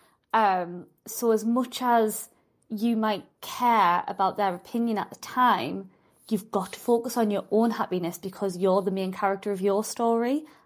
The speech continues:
And l-, like I say, I, I guarantee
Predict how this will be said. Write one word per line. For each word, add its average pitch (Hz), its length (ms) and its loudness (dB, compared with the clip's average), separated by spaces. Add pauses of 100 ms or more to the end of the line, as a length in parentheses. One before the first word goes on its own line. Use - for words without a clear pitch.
(140)
And 185 600 0 (1200)
l-, 226 200 -2
like 220 300 0
I 220 40 -8
say, 233 340 -2
I, 180 220 0
I 214 100 0
guarantee 214 1080 0